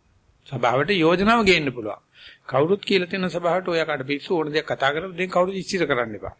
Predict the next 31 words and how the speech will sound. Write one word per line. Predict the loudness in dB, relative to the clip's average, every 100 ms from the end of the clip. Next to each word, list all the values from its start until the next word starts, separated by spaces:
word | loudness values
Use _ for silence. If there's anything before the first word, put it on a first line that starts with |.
| _ -20 -6
ඒකට | -2 4
මේ | 4 4
සභාව | 2 2 4
වාර්තාවට | 4 2 2 -2 0
යන්නේ | -4
නෑනේ. | -4 -2 -2 -4 _ -20 _ _ _ _ _ _ _
යෝජනායි | -2 0 2 0 0 2
වාර්තාවට | 2 2 0 2
යන්නේ | 2 0
නෑනේ. | -2 -4 -6 -12 _ _ _ _ _ _ -4
සෙකන්ඩ් | 0 2 2
කරන්න | 2 0 -2
එපා. | -8 -10 -14 _ _ _ _ _ _ _
ඕන | 0 2
කෙනෙකු | 0 -4 -4
පිස්සු | -2 -2 0
කෙලින්න | 0 -2
කියන්නේ. | -6 -10 -12 -16 -20 _ _ _ _ -10
සභාවේ | -2 0 2 4
අයිතියක් | 2 4 2
තියෙනවා | 4 2 4
කතා | 6 6
කරන්න. | 4 0
හැබැයි | -2 -2
සභාපති | -2 0 -2 -4 -10 -12
කියලා | -4 -2 -2
තියෙනවා | -4 -4 -6
පිස්සු | -6 -4 -2
පිහට්ට | 0 0 0 -2
එන්නේ | -2 0
මේකට. | 0 -2 -4